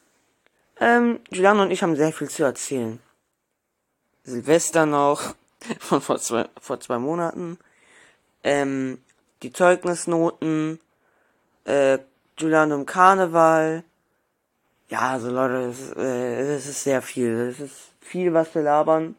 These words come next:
Deswegen glaub ich, wird es als Special-Folge kommen und ja, die Special-Folge wird einfach so lange gehen, wie, bis sie geht. Wenn die auf jeden Fall über eine halbe Stunde ist, ist es eine Special-Folge.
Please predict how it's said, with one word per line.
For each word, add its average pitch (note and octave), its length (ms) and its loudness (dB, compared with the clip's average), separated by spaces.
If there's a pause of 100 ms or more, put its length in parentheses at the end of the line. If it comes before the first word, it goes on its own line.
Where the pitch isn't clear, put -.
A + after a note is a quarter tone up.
Deswegen D#3 400 -2
glaub D#3 200 6
ich, D#3 200 -6 (760)
wird D#3+ 360 4
es - 340 -2 (380)
als - 680 2
Special-Folge F#3 1080 2
kommen F3+ 560 -2 (100)
und D3+ 480 -6 (440)
ja, A#2 240 -4
die - 180 -12
Special-Folge B2+ 540 -4
wird A#2+ 320 -4 (600)
einfach F3+ 260 4
so F3 100 -2
lange D#3+ 260 4
gehen, D#3 340 2
wie, C#3+ 220 -6 (100)
bis - 200 -12
sie C#3 100 -8
geht. D#3+ 260 -2
Wenn D3+ 120 -6
die C#3+ 60 -4
auf C#3 100 -6
jeden D3+ 140 -8
Fall D3 140 -4
über C#3+ 120 -4
eine C3+ 120 -2
halbe C3 200 -2
Stunde D3 320 -8
ist, C#3 380 -8
ist C3 160 -10
es C3+ 120 -14
eine B2+ 120 -8
Special-Folge. D#3 880 -2